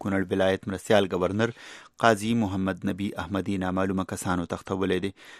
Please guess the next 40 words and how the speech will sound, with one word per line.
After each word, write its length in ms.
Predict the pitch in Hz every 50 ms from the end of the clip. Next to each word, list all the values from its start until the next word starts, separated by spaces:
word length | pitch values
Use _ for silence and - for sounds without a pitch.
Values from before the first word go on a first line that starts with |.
| - _ -
پېښور 360 | 131 117 139 135 131 127 - -
کې 180 | - 131 113
د 80 | 123 117 -
افغانستان 580 | 98 - - 98 95 95 - - 104 101 98 - -
قونسل 340 | 98 92 - - 95 95 87 107
جنرال 280 | 107 104 98 98 92 90 92
معین 240 | 95 98 95 92 92
مرستیال 440 | 87 - - - - 110 104 104 101 - - - - - _ _ - 104 104
د 160 | 98 95 95 - -
قاضي 280 | 92 87 87 92 95 95 95
نبي 220 | 90 92 107 113 - - 92 87
احمدي 280 | 92 92 92 101 95 90 92
د 100 | 87 - 101
تښتول 360 | 95 - - 101 95 92 82 -
کېدو 220 | 104 90 98 95 87 - 92
پخلی 240 | - - 107 98 92 - -
کړی 140 | 95 92 92 90 92
دی 60 | 87 - _ _ _ -
او 100 | - 95 92 95
ویلي، 180 | 92 95 95 92
د 80 | 90 -
پاکستان 500 | 92 95 - - - - 98 95 87 90
حکومتي 460 | 87 - - 90 92 87 - 120 123 -
او 180 | 127 113 104 104 98 90
امنیتي 340 | 95 95 92 87 - 101 - -
چارواکو 440 | 95 87 87 95 92 - - 92 - -
سره 180 | 104 98 92 92
د 80 | 82 90
هغه 200 | 92 92 95 90 92
د 80 | 92
موندلو 340 | 90 90 87 110 110 117 127 - 117 107
او 40 | 104 98 95 92
راخلاصولو 600 | 92 - - 101 95 - - 117 117 113 104 95
لپاره 340 | - - 95 92 92 90 -
رابطې 840 | - - - - - - - - 101 90 85 92 - - 98 95 92
نیولې 240 | 92 92 95 92 92 90
دي. 80 | 90 - - _ _ _ -
تر 160 | 87 85 90
اوسه 260 | 87 - 92 90 85
هیڅ 160 | 98 98 -